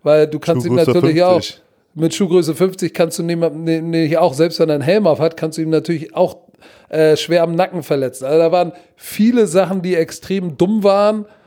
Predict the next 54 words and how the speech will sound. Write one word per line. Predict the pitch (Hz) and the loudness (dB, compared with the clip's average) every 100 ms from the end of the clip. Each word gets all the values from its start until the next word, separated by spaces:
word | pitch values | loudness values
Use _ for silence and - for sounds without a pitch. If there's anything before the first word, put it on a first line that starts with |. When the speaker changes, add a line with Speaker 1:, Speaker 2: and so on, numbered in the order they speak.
| _ _ _ _ | _ _ _ _
Speaker 1:
Ähm, | 165 180 180 180 180 175 160 - _ - - - | 2 4 4 2 -2 -4 -6 -12 _ -20 -20 -2
so, | 156 117 - | 0 0 -6
komm, | - 165 | -4 0
wir | 165 | 0
lass-, | 160 180 165 | 0 0 -2
wir | 165 | 0
lassen's | 180 180 147 | 0 0 -6
dabei. | 135 135 131 | -4 -2 0
Wo | 220 | 0
wir | 262 | 2
gerade | 240 240 | 2 2
bei | 208 | 2
dumm | 123 175 190 | 2 0 0
sind, | 131 113 117 | -4 -6 -2
ne? | 208 269 - _ | -2 -2 -10 _
Speaker 2:
Wie | 104 110 | -8 -6
kommen | 123 156 147 | 0 2 2
wir | |
Speaker 1:
Da-, | 165 | 2
Speaker 2:
zu | 147 | 2
deinem | 143 143 | 4 4
Speaker 1:
da-, | 139 | 4
Speaker 2:
Homie? | 139 117 104 - | 4 2 -2 0
Speaker 1:
dein | 196 208 202 | 2 4 2
Ho-, | 196 - - | 2 0 2
dein | 208 220 254 247 | 4 4 4 2
Speaker 2:
<laughs> | |
Speaker 1:
Homie, | 214 240 | 0 2
Speaker 2:
Dein | 160 180 180 | 4 4 4
Homie. | 151 143 | 4 4
Speaker 1:
Antonio | 214 208 196 180 | 2 2 2 0
Brown. | 151 165 147 - - _ _ _ _ 277 - | 2 0 0 -4 -16 _ _ _ _ -14 -10
Sag | 143 156 | -12 -6
mal, | 156 160 | -6 -6
was, | 156 | -6
Speaker 2:
Äh, | 127 135 131 123 113 | -4 -4 -6 -8 -4
Speaker 1:
was | 175 165 | -2 -2
ist | 185 160 | -4 -2
Speaker 2:
ja, | 156 151 139 131 | 0 4 4 2
Speaker 1:
mit | 123 - - - | -2 -14 -20 -4
dem? | 165 | 0
Speaker 2:
äh, | 170 165 156 196 | 2 2 0 -2
Speaker 1:
Äh, | - - - | -8 -12 -4
komm, | 208 220 | -2 2
lass | 254 156 | 0 2
uns | 139 | 2
Speaker 2:
äh, | 240 | 0
Speaker 1:
uns | 202 - | -2 0
kurz | 220 240 - | 2 2 0
halten, | 202 202 175 | 0 0 -4
aber | 165 175 175 | -6 -2 0
der | 170 | 0
ist | 156 | -2
absurd. | 135 120 110 110 95 _ | -6 -14 -14 -14 -16 _